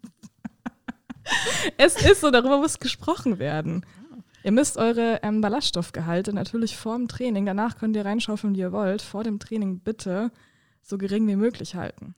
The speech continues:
Speaker 1: Wenn ihr jetzt beispielsweise sagt, „Hey, ich vertrag nicht alles und ich muss darauf umsteigen“, versucht dreieinhalb Stunden,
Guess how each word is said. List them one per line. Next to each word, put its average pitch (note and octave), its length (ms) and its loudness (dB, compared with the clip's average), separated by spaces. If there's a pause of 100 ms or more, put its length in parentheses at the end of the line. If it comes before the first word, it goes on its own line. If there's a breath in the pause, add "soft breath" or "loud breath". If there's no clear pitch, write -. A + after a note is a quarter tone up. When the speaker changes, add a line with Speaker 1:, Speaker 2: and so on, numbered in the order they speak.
(100)
Speaker 1:
Wenn G#3+ 220 -2
ihr G#3+ 80 0
jetzt G#3+ 200 -2
beispielsweise G3+ 520 -2
sagt, G3 300 -6
„Hey, G#3 80 -4
ich G3 100 -8
vertrag G#3 420 -8
nicht F#3+ 200 -6
alles F3+ 200 -4
und F#3+ 60 -6
ich F3+ 140 -6
muss G#3+ 160 -2
darauf F#3 260 -6
umsteigen“, G3 480 -4
versucht F#3 420 -6
dreieinhalb F#3+ 380 -4
Stunden, A3+ 640 -4